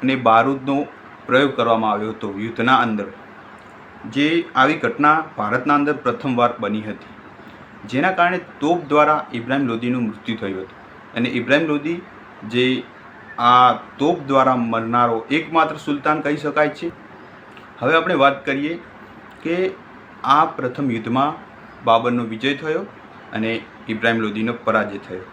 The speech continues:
જેથી આ યુદ્ધ બાદ જે ભારતમાં મુઘલ સત્તાની શાસનની શરૂઆત થઈ. હવે આપણે વાત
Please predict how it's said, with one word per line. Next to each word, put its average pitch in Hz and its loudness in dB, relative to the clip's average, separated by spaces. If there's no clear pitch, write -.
જેથી 175 -2
આ 160 6
યુદ્ધ 165 -2
બાદ 127 2
જે 117 -2
ભારતમાં 151 2
મુઘલ 113 0
સત્તાની 120 -2
શાસનની 117 0
શરૂઆત 110 -4
થઈ. 95 -14
હવે 139 2
આપણે 160 0
વાત 135 4